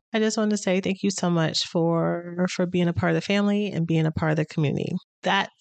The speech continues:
thanks and that gratitude is very impromptu, but it's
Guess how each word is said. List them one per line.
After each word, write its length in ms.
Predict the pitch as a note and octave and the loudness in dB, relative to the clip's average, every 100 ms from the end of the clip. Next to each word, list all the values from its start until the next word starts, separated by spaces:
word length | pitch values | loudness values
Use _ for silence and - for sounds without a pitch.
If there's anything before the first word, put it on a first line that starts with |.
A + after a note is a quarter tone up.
| - | -2
thanks 340 | G#3 G#3+ G3+ | 0 0 -2
and 80 | F#3+ | 0
that 140 | E3+ E3+ | 0 2
gratitude 420 | E3+ E3 - E3+ | 0 0 0 0
is 80 | E3 | 0
very 260 | E3+ F3 | 0 2
impromptu, 640 | E3+ E3+ A3 C4+ - D#3+ E3 | 0 0 -2 -2 -2 0 0
but 160 | F3 | 2
it's 280 | F#3 G3 - | 0 -2 -8